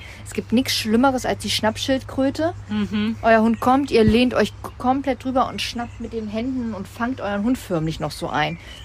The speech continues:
Speaker 1: Na, wer kommt denn da gerne? Das sind die Hunde, die so meist einen Meter vorweg stehen bleiben und sagen, "Ja, ich bin da.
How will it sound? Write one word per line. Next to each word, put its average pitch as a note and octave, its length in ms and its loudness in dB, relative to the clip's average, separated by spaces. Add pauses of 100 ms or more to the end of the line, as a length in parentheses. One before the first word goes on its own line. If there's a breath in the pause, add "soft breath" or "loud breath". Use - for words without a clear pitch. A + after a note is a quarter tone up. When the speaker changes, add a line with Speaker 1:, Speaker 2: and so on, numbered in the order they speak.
(120)
Speaker 1:
Na, D3+ 140 -8
wer D3 100 -6
kommt B3 380 -4
denn - 160 0
da - 160 -6
gerne? C#3+ 520 -6 (480)
Das F#3 140 -4
sind A#3+ 140 2
die C4+ 80 4
Hunde, C#4 180 6
die A#3 120 0
so A3+ 100 -2
meist A3 320 2
einen A3+ 80 4
Meter B3 480 4
vorweg A3+ 420 -2
stehen C4 280 2
bleiben C4+ 180 4
und B3+ 100 -2
sagen, A#3+ 160 0
"Ja, A3+ 120 2
ich G#3+ 100 -8
bin G#3 140 -2
da. G3 240 4